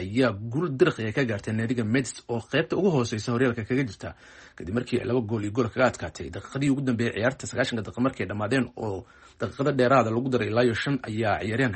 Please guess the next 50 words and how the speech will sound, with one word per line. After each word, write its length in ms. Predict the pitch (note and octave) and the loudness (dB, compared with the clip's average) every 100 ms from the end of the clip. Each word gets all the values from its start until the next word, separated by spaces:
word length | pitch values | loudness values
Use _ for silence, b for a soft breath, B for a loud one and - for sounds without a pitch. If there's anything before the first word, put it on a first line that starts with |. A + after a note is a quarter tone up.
| - | -6
Ashraf 380 | - - A#2 G2 | -12 -6 -4 -4
Hakimi 400 | G2 - D3+ D3 | -8 -2 0 2
u 80 | D#3 | 2
dhaliyay 300 | C#3 A#2 B2 | 2 2 2
goolka 260 | B2 A#2 | 2 -2
guusha 460 | A2 A2+ D3 C#3+ B2 - | -2 -2 0 0 -2 -8
naadiga 220 | - A2+ B2 | -4 -2 -2
kubadda 240 | A#2 A2+ | 0 0
cagta 420 | F2+ G#2 - G#2+ G2 | 0 -2 -2 -4 -4
ee 240 | - G#2 F#2+ _ | -6 -6 -6 _
P 160 | - C#3 | 0 2
S 160 | A2 | 2
G. 280 | G#2+ G#2+ D2+ - b b b | -2 -8 -8 -14 b b b
Lionel 340 | - C3 C#3+ B2+ | 0 2 4 4
Messi 220 | C#3+ C#3+ | 4 2
ayaa 100 | A2+ | 0
ka 100 | A2 C3+ | 2 0
maqnaa 240 | A#2 A2 | 0 0
kulankani, 480 | C3+ A#2 - B2 D3+ _ | 0 -2 0 0 0 _
kaasoo 320 | - C#3 D#3+ C3 | 4 4 6 2
la 60 | |
sheegay 340 | G#2+ A#2 B2+ C#3+ | 2 2 2 2
in 160 | D3 C#3+ - G#2+ | -2 -2 -6 0
dhaawaca 280 | B2 B2 | 2 2
jilibka 260 | A2+ D3 A2+ | 0 -2 -2
ay 40 | G#2 | -4
ka 60 | D3+ | -2
soo 140 | B2 | -2
gaaray 160 | A2 A2 | -2 -2
kulanka 240 | G#2+ C3+ | -2 -2
ugu 100 | B2 | -2
dambeeyey 460 | D3 A2 G#2+ A#2+ C3 b b b b | -4 -2 2 4 2 b b b b
ee 80 | F#2+ | -6
naadiga 280 | G2 B2 A#2+ | -4 -2 -2
kubadda 240 | A2+ A2+ | 0 2
cagta 340 | F#2+ - A#2+ A2 | 0 -2 -4 -4
ee 320 | - G#2+ G2 G#2+ _ | -4 -4 -4 -6 _
P 120 | D#3 C3+ | 0 0
S 80 | - | 0
G, 220 | - A2 - | -2 -2 -2
isagoo 400 | - B2 A2+ D3 | -6 -4 -2 0
u 0 | |
ciyaarayay, 480 | G2+ A2+ A2 G#2+ A2 | 2 2 2 0 -2
beddelna 480 | C3 A#2+ G#2+ F#2+ - b b | -2 -2 -2 -6 -10 b b
lagu 140 | C#3 | -8
sameeyey 320 | D#3+ C3 G#2+ G2+ | -2 -2 -2 -2
daqiiqadii 300 | G#2 B2 G#2 | -2 -2 -2
shan 140 | G#2 | -6
iyo 80 | F#2 | -8
toddobaatanaad. 520 | F#2 F2+ D#2+ - - | -8 -8 -8 -10 -12